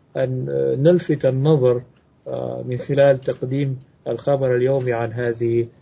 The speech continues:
الأحداث، واستطعنا أن نقدم الكثير في هذا المجال للمستمع وللمسؤولين أيضا في البلاد. ونحاول أيضا في هذا المجال أن نقرب ما بين ال-، المسؤولين وبين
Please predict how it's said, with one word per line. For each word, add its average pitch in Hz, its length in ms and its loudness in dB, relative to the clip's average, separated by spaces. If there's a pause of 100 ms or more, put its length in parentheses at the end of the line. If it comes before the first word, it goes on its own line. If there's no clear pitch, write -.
(200)
الأحداث، 117 760 -2
واستطعنا 127 1000 0
أن 120 100 -4
نقدم 127 360 -4
الكثير 123 440 -4
في 120 140 -8
هذا 120 160 -4
المجال 131 440 2 (420)
للمستمع 110 1400 0
وللمسؤولين 139 840 -2
أيضا 127 300 -2
في 123 140 -4
البلاد. 113 360 -2 (480)
ونحاول 190 300 2
أيضا 190 320 4
في 151 260 4
هذا 165 160 4
المجال 151 400 2
أن 139 140 0
نقرب 139 440 -2
ما 120 120 -2
بين 127 240 -2
ال-، 113 240 -4 (380)
المسؤولين 180 1160 0
وبين 160 540 0